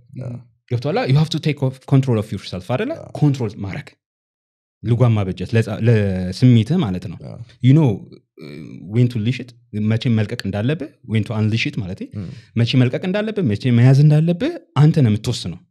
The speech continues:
Speaker 1: ያ።
Speaker 2: እሱ አይደለም የሚወስነው፣ ሰውነትህ አይደለም፣
Speaker 1: ልክ ነው።
Speaker 2: ስሜትህ አይደለም፣ አንተ።
Speaker 1: ልክ ነው።
Speaker 2: አንተ። ስለዚህ ያ አንዱ ነው። ትገዛዋለህ፣
Speaker 1: Mm.
Speaker 2: ከዛ ደግሞ ታሰለጥነዋለህ።
Speaker 1: ያ።
Speaker 2: መቼ ትለቀዋለህ፣ መቼ ትመጣዋለህ፣ የሚጣፍጥ ነገር አለ፣ የተ-፣ የ-፣ ያማረ የተቀመጠ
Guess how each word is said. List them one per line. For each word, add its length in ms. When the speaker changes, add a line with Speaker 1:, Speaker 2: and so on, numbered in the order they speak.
Speaker 1:
ያ። 120
Speaker 2:
እሱ 200
አይደለም 300
የሚወስነው፣ 360
ሰውነትህ 420
አይደለም፣ 260
Speaker 1:
ልክ 100
ነው። 80
Speaker 2:
ስሜትህ 340
አይደለም፣ 260
አንተ። 240
Speaker 1:
ልክ 140
ነው። 120
Speaker 2:
አንተ። 180
ስለዚህ 360
ያ 200
አንዱ 220
ነው። 120
ትገዛዋለህ፣ 460
Speaker 1:
Mm. 100
Speaker 2:
ከዛ 180
ደግሞ 180
ታሰለጥነዋለህ። 720
Speaker 1:
ያ። 180
Speaker 2:
መቼ 160
ትለቀዋለህ፣ 540
መቼ 180
ትመጣዋለህ፣ 440
የሚጣፍጥ 420
ነገር 240
አለ፣ 140
የተ-፣ 340
የ-፣ 260
ያማረ 320
የተቀመጠ 440